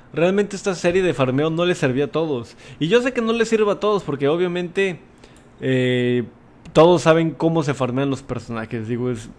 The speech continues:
m-, muy raro que alguien no sepa. O más que nada aquí, los materiales para subir al tier tres a un personaje de determinada clase.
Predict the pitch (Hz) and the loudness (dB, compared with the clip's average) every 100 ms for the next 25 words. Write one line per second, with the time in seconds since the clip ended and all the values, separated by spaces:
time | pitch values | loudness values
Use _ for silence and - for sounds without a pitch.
0 | - 127 131 - 139 151 147 147 143 147 | -8 -6 -6 -4 2 4 6 6 4 4
1 | 135 127 135 131 131 131 127 180 190 - | 0 2 2 2 2 -2 -2 -6 -8 -16
2 | - - 143 165 - 180 175 170 170 196 | -14 -6 2 2 2 2 2 2 0 -2
3 | 190 165 143 147 139 131 165 175 - 139 | 0 2 2 0 0 0 0 -2 -2 -4
4 | 131 123 143 147 123 135 127 - 151 160 | -2 -2 0 0 0 0 0 0 0 0
5 | 139 127 139 143 139 - 131 135 175 185 | 0 2 0 -2 -4 -4 -4 -2 -2 -2
6 | 202 165 131 127 127 127 131 127 123 120 | -2 0 0 0 -4 -4 -2 -2 -4 -4
7 | 113 151 170 - 170 | -6 -2 -2 -2 -6